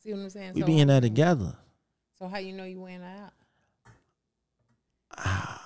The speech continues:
Speaker 1: Especially if you fall asleep first. You should
Speaker 2: I
Speaker 1: feel
Speaker 2: don't
Speaker 1: something.
Speaker 2: do those things.
Speaker 1: You don't
Speaker 2: See,
Speaker 1: fall asleep first?
Speaker 2: see, let me tell you something. It used to be a time where I just had to get mines, and I didn't really care. And then I mastered that. Like, damn,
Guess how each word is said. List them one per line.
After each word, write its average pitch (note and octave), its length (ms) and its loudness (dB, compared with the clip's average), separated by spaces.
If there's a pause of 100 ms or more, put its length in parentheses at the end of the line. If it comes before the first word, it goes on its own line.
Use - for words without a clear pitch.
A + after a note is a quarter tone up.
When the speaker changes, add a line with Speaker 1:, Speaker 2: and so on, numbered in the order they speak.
(760)
Speaker 1:
Especially F3+ 580 -12
if D3+ 100 -18
you F#3 200 -20
fall D3 260 -8
asleep D#3 380 -20
first. D#3 360 -18 (360)
You D#3+ 220 -20
should - 160 -20
Speaker 2:
I - 80 -14
Speaker 1:
feel D3 60 2
Speaker 2:
don't D#3+ 100 6 (100)
Speaker 1:
something. F#3 160 10
Speaker 2:
do - 40 8
those C3+ 340 10
things. - 680 -6
Speaker 1:
You F3 100 -12
don't F3 80 -4
Speaker 2:
See, D3+ 80 0
Speaker 1:
fall D3 180 0
asleep - 260 -16 (100)
first? - 320 -16
Speaker 2:
see, F3+ 100 2
let F3+ 120 4
me E3 60 0
tell B2+ 180 2
you G#2 80 0
something. - 360 -6 (1000)
It D3+ 80 2
used D#3 280 4
to D3 40 -4
be C#3 160 4
a B2 40 2
time C3+ 500 2 (420)
where A2+ 180 0
I A2+ 40 4
just A2 280 -2
had A#2+ 300 2
to A2+ 60 -6
get A2+ 220 0
mines, A#2+ 480 4
and F#2+ 100 0
I F#2+ 60 0
didn't A2+ 300 -4
really A2+ 180 2
care. A#2 320 2 (600)
And A2 120 4
then A2+ 100 6
I G2 80 4
mastered A2 580 2
that. G#2 220 -2
Like, F#2 380 -10
damn, F#2+ 420 -10